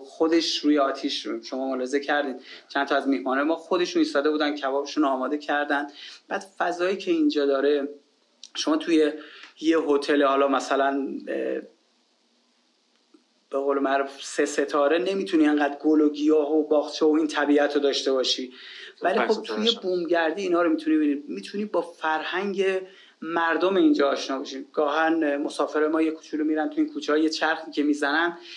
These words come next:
Speaker 1: اه، آداب و معاشرت مردم محلی رو می‌بینن. اه، گاهن می‌بینیم یه نفر مثلاً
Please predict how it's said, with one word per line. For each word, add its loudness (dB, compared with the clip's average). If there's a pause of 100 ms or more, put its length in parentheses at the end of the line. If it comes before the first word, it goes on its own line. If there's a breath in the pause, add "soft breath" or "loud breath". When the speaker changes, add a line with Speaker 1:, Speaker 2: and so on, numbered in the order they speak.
(340 loud breath)
Speaker 1:
اه، -2 (120)
آداب 2
و 0
معاشرت 0
مردم -2
محلی -4
رو -4
می‌بینن. -4 (420 loud breath)
اه، 0
گاهن -2
می‌بینیم 2
یه 4
نفر 0
مثلاً 0